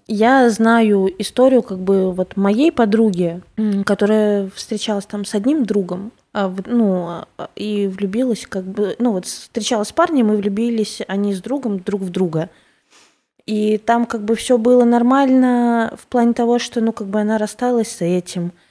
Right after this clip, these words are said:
Э, потом второй там через какое-то время начал за ней ухаживать, у них там завязались отношения, всё, ну, как бы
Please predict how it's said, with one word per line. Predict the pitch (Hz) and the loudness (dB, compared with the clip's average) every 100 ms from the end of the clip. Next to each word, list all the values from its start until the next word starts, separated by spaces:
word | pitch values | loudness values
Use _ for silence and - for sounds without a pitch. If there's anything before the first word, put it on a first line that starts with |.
| _ _ _ _ _ | _ _ _ _ _
Э, | 220 208 190 | -4 -2 -2
потом | 202 190 226 247 240 220 | -4 0 4 6 6 4
второй | - 214 208 233 | 4 4 6 6
там | 214 208 | 4 0
через | - - | -2 -8
какое-то | - 226 208 | -2 -2 2
время | 220 220 | 2 4
начал | 220 - | 2 2
за | 214 | 2
ней | 214 | 4
ухаживать, | 214 - 269 254 240 220 - | 4 4 2 2 2 2 2
у | |
них | 202 214 | 2 2
там | - 202 | 2 2
завязались | 196 196 190 - | 2 2 0 -4
отношения, | - 208 - 285 320 277 220 | -4 -2 0 0 2 2 0
всё, | - 226 214 202 | 0 -2 0 0
ну, | 220 233 | 0 0
как | 208 | 0
бы | 196 202 | 0 0